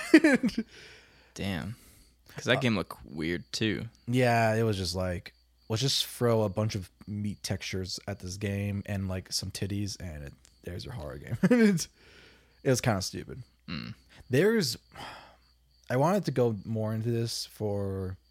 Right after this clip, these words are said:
Speaker 1: when we get closer to Halloween. Um, there's a game called Vapor, and I have never seen a game that started out so terrifying
Speaker 2: Mm-hmm.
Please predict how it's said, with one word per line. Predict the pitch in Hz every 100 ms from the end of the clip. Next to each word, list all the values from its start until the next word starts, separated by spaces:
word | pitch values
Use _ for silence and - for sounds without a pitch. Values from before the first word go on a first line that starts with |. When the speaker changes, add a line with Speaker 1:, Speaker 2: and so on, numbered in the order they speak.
| _ _ _
Speaker 1:
when | 107
we | 101
get | 98
closer | - 98
to | 101
Halloween. | 98 90 90 92 95 - _ - _ _ _ _
Um, | 101 98 90 92 90 _ -
there's | 117 123
a |
game | 117 123 123 131 127
called | - 104 95
Vapor, | 92 98 98 - - - _ _ _ _ _ _ _ _ _ _ _
and | 107
I | 104
have | 110 101
never | 113 117 139
seen | 139 - 131
a | 113 101
game | 98 107 110 113 117 120 _ -
that | -
started | - - 117 113 123
out | 120 113 110
so | - - - 120 117
terrifying | - 123 110 120 - 139 131 143 147 _ -
Speaker 2:
Mm-hmm. | 123 120